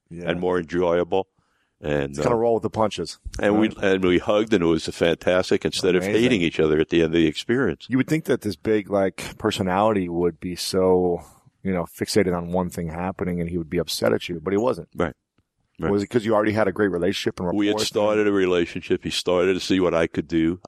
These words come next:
Speaker 2: We didn't have a contract,
Speaker 1: Mm.
Speaker 2: which I've never signed a contract with any artist, and I think
Speaker 1: Wow.
Speaker 2: that's really important. I mean,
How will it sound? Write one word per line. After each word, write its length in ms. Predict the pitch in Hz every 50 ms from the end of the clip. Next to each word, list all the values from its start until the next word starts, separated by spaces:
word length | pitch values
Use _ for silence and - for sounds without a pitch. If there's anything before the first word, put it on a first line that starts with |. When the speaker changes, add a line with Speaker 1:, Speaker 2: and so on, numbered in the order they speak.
| - -
Speaker 2:
We 160 | 87 87 85
didn't 220 | 82 98 98 95
have 100 | 107 98
a 60 | 101
contract, 720 | - - - 98 90 90 - - 82 87 101 - _ _ -
Speaker 1:
Mm. 460 | 107 104 104 107 107 101 95 87 73 - _ _ _
Speaker 2:
which 240 | - 82 80 - -
I've 140 | 78 78 78
never 180 | 85 85 85
signed 260 | - - 90 87 85
a 40 | 85
contract 500 | - - 87 82 82 - - 82 78 -
with 140 | - 69 -
any 240 | 80 78 78 80 80
artist, 340 | 76 76 73 78 80 - -
and 100 | 80 78
I 60 | 78
think 160 | 90 90 85
Speaker 1:
Wow. 60 | 127
Speaker 2:
that's 200 | 82 78 - -
really 360 | 80 80 82 85 85 85 82
important. 500 | 78 73 69 _ - 80 78 80 76 80
I 60 | 85 85
mean, 180 | 87 98 85